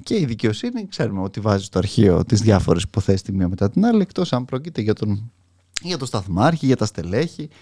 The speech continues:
ε, για όλους αυτούς που προφανώς, αν υπάρχουν και εκεί ευθύνες, δεν λέει κανένας να μην διερευνηθούν και να μην αποδοθούν, αλλά πώς πάντα την χάνει, ρε παιδί μου, αυτές οι ευθύνες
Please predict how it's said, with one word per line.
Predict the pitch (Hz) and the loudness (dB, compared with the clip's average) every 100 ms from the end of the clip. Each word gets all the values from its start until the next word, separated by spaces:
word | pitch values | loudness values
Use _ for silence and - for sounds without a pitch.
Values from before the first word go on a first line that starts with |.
| _ _ _ | _ _ _
ε, | 320 - | -8 0
για | 156 147 | 6 6
όλους | 135 110 117 | 6 4 -2
αυτούς | 208 240 | -6 -2
που | - 240 - | 0 0 4
προφανώς, | 202 208 156 107 | 4 4 4 2
αν | 110 | 2
υπάρχουν | 110 113 120 110 | 2 0 0 -8
και | 104 | -8
εκεί | 95 117 | 0 2
ευθύνες, | 101 - 190 156 | 2 4 6 8
δεν | 131 | 6
λέει | 107 | 4
κανένας | 101 101 98 | 2 4 4
να | 98 | 4
μην | 98 95 | 4 4
διερευνηθούν | 98 95 95 98 101 | 4 2 2 0 0
και | 101 | 6
να | 101 | 8
μην | 139 98 | 8 8
αποδοθούν, | 90 104 117 277 214 | 6 2 0 0 2
αλλά | 202 196 - - | 2 0 -8 -2
πώς | - 175 - | 4 4 4
πάντα | 135 147 131 | 2 2 0
την | 113 | 0
χάνει, | 107 127 127 101 | 0 2 2 0
ρε | - | 0
παιδί | 98 107 | 2 4
μου, | 120 | 4
αυτές | 107 127 - | 4 0 0
οι | |
ευθύνες | 104 - 127 117 | -2 4 6 6